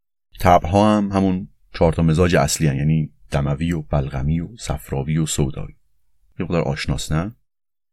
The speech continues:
بقراط میگفت تعادل این چهار تا به هر ترتیبی که به هم بخوره یه بیماری ایجاد می‌کنه، من جمله سرماخوردگی. دو هزار سال بعد از بقراط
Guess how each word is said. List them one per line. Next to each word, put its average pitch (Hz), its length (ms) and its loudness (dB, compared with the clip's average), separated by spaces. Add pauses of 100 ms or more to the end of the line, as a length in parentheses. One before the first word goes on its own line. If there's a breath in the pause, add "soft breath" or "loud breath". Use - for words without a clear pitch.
بقراط 127 280 6
میگفت 123 320 8
تعادل 104 340 8
این 117 160 6
چهار 92 280 2
تا 117 260 6
به 117 140 0
هر 120 180 2
ترتیبی 101 520 2
که 78 300 -8
به 80 80 0
هم 101 180 4
بخوره 113 520 2
یه 135 120 0
بیماری 107 460 8
ایجاد 85 360 2
می‌کنه، 78 380 -4 (320)
من 127 140 8
جمله 120 480 4 (460)
سرماخوردگی. - 760 -2 (1120)
دو 156 100 8
هزار 143 360 10
سال 113 240 6
بعد 110 220 8
از 120 140 6
بقراط 90 540 2